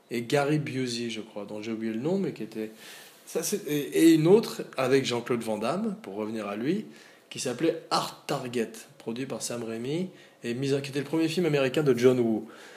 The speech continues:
qui est assez raté, mais qui est a-, qui est amusant aussi à regarder, parce que, euh, Jean-Claude Van Damme est censé jouer un Américain, mais, euh, il... un Américain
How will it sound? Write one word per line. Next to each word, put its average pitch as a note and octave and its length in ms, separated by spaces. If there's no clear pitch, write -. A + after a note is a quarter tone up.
qui - 100
est A2+ 100
assez C#3 220
raté, C3+ 480
mais A#2 160
qui A2+ 120
est A2+ 120
a-, A2 220
qui - 140
est A2 440
amusant B2 340
aussi B2 220
à A#2 40
regarder, A#2 520
parce - 280
que, - 140
euh, A2+ 840
Jean-Claude A#2+ 380
Van A#2 160
Damme C3+ 240
est A2+ 40
censé - 360
jouer B2 160
un G#2+ 280
Américain, A2 540
mais, A#2+ 320
euh, A2 220
il... - 440
un A#2 100
Américain B2+ 560